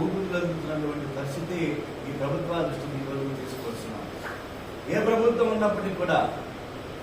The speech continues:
జలజీవన్ మిషన్ ఇంతవరకు ఒక అడుగు ముందుకు కదలలే కేంద్ర ప్రభుత్వం ప్రవేశపెట్టింది.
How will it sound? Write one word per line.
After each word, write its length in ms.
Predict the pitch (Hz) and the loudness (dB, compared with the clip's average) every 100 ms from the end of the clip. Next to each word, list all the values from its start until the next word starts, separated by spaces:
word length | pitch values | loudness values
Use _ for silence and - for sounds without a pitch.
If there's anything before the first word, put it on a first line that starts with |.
| - | 0
జలజీవన్ 580 | 202 202 196 214 208 202 190 | 6 6 8 8 10 8 8
మిషన్ 280 | 185 185 170 | 2 0 0
ఇంతవరకు 340 | 170 170 180 175 | 2 2 2 0
ఒక 100 | 156 | 2
అడుగు 160 | 156 165 | 2 2
ముందుకు 240 | 156 165 - | 0 0 0
కదలలే 320 | 135 123 117 104 | -2 -2 -2 -2
కేంద్ర 240 | 135 139 151 | -2 -2 -2
ప్రభుత్వం 360 | 147 139 139 131 | -2 -4 -4 -4
ప్రవేశపెట్టింది. 680 | 120 123 - - 107 107 95 | -4 -4 -6 -8 -8 -8 -8